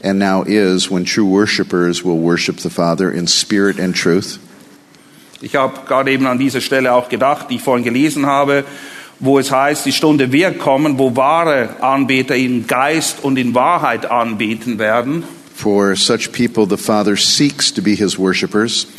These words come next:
Speaker 2: Denn solche sucht der Vater.
Speaker 1: And I've always understood this passage to mean that the truth there is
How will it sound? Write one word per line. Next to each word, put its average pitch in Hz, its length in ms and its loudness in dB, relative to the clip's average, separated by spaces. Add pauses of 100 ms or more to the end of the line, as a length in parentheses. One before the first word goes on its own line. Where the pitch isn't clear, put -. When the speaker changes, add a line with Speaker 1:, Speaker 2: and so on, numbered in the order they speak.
(520)
Speaker 2:
Denn 131 600 2
solche 151 560 2
sucht 208 520 -2
der 117 120 2
Vater. 135 640 0 (1400)
Speaker 1:
And 110 460 0 (880)
I've 113 280 0
always 113 340 4
understood 113 480 0
this 104 180 2
passage 107 600 -2
to 110 100 -2
mean 104 340 2
that 98 400 -2 (180)
the 95 180 -4
truth 135 460 -2
there 95 380 0 (480)
is 101 220 -2